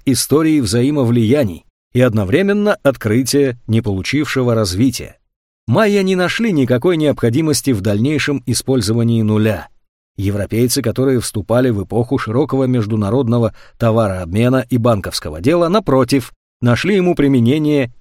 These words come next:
и выигрывали. Нуль определил понимание математики европейцами и облегчил торговые отношения.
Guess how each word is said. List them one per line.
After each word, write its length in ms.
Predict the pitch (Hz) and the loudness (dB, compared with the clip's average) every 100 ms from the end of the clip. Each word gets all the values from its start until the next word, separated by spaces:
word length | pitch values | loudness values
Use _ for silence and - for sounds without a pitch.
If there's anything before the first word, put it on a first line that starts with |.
| - | 0
и 120 | 120 | 2
выигрывали. 760 | 117 123 190 123 92 78 - _ _ _ _ | 4 2 2 -2 -6 -10 -18 _ _ _ _
Нуль 400 | - 180 277 185 - - | -2 2 2 0 -4 -4
определил 560 | 131 135 147 202 269 226 | 0 2 2 2 0 2
понимание 560 | 220 208 214 202 196 | 2 2 2 2 2
математики 580 | 185 170 175 180 156 139 | 0 0 0 0 -2 -2
европейцами 1000 | 147 135 110 107 - 214 - 190 185 180 | 0 2 2 0 0 -2 0 0 2 0
и 240 | - 180 320 | 0 -2 0
облегчил 720 | 156 143 147 123 - - 110 | 0 2 0 -2 -4 -4 0
торговые 500 | 185 160 165 151 139 | 0 2 2 2 2
отношения. 680 | 120 113 - 92 73 62 | 2 0 -2 -8 -10 -16